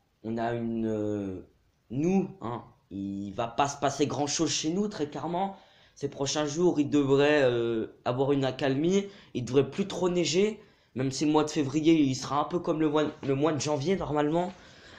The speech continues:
avec, euh, du froid déjà, hein. C'est vrai que le froid, ça, ça va pas finir,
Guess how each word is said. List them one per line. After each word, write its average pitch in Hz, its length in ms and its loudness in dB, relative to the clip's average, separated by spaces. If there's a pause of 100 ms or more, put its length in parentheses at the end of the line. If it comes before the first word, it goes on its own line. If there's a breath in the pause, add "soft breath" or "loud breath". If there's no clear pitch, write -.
(100)
avec, 113 360 2
euh, 120 140 4
du 117 300 0
froid 175 260 -4
déjà, 135 420 -4 (120)
hein. 123 180 -8 (320 soft breath)
C'est - 180 -8
vrai 113 140 -2
que 110 340 2 (520 soft breath)
le 117 100 0
froid, 135 340 0
ça, 131 200 -4
ça 113 180 -6
va 110 120 0
pas 135 140 -4
finir, 135 500 -4